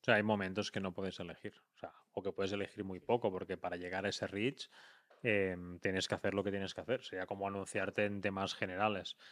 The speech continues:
Pero es que para mí ya no es solo el creador de contenido, incluso también el tema de los, de los medios donde impactamos. O sea,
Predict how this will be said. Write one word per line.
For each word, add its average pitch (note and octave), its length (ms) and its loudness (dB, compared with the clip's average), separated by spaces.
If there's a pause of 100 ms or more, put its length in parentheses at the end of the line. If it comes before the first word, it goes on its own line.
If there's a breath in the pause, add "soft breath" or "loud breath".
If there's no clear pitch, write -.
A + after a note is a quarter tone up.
(360 loud breath)
Pero G2+ 840 6
es G2+ 100 -2
que A#2 80 8
para A2 140 10
mí A#2 60 6
ya B2 80 12
no C3 100 12
es A#2 60 8
solo A#2 260 10
el G#2+ 60 4
creador G#2+ 380 6
de A2 120 6
contenido, G#2+ 540 6
incluso G#2+ 380 0
también G2+ 400 -2 (640)
el F#2+ 140 -10
tema F#2+ 260 -4
de G#2 120 2
los, F#2 520 0
de G#2 160 -6
los F2+ 180 -2
medios F2+ 300 -6
donde G2 200 -8
impactamos. F#2+ 480 -8
O - 40 -12
sea, F2+ 260 -4